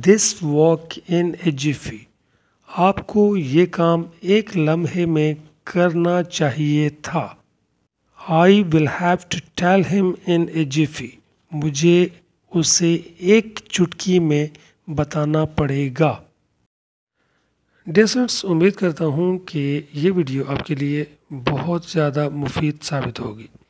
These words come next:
और इस वीडियो को देखने के बाद आप इन ए जिफी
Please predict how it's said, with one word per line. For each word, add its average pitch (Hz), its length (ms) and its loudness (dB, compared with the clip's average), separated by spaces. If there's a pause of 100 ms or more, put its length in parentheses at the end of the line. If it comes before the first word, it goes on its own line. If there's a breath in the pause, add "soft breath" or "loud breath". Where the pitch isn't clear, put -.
(320)
और 160 160 0
इस - 220 -6
वीडियो 151 240 0
को 151 140 -4
देखने 139 340 -4
के 175 100 -2
बाद 170 240 2 (640 soft breath)
आप 151 380 -4 (920)
इन 185 280 2 (120)
ए 165 80 2
जिफी 175 500 0